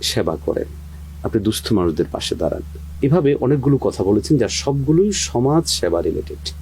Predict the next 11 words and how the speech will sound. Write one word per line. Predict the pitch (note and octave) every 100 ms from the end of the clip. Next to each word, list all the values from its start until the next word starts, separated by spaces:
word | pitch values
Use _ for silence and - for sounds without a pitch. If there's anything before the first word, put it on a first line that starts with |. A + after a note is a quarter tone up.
| - - - - - -
আমি | C#3
মনে | F#3+ A3 F#3
করি | G#2 F#2+
রাসূলুল্লাহ | C3+ - - -
সাল্লাল্লাহু | C#3 C#3+ C#3+ C#3
আলাইহি | C#3 C#3
ওয়াসাল্লামই | C#3+ C3+ D3 C#3 D3 D#3 F3+ G#3
আমাদের | - G2+ F#2+ F2+
জন্য | E2+ F2 E2+
উত্তম | F2 D2 D#2+
আদর্শ, | D2+ D2 A2 -